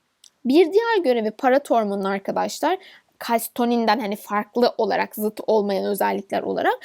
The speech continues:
normalde bizim vücudumuzda biz vitamin üretemiyoruz ama bazı vitaminler, bu provitamin A olabilir, provitamin D olabilir. Pro biliyorsunuz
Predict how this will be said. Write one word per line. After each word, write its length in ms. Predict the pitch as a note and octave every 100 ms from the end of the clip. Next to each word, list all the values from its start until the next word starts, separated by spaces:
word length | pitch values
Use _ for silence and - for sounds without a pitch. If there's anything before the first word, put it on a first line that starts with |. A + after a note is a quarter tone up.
| - - -
normalde 560 | G4+ A4 G4+ D4+ B3+
bizim 300 | D#4 F4 E4
vücudumuzda 680 | F4 E4+ C#4+ A#3 G#3+ - G4
biz 200 | F#4 G4
vitamin 320 | D4+ D#4 D#4+
üretemiyoruz 640 | - C#4 C4+ C4+ A3 F#3 -
ama 220 | C#4 C4
bazı 320 | D#4 F#4+ F#4+
vitaminler, 800 | C#4+ C#4 C#4 B3+ A3+ F#3+ - - -
bu 120 | B3+
provitamin 680 | - C#4 A#3+ - C4+ B3+ -
A 240 | A#3 A#3 -
olabilir, 400 | G#3+ F#3+ G3 A#3
provitamin 720 | - B3 A3 C4+ A#3 A#3 G3+
D 180 | A#3 -
olabilir. 440 | G#3 G3 F#3 C#4+
Pro 280 | - D4+ C4+
biliyorsunuz 400 | C4+ C#4 C#4+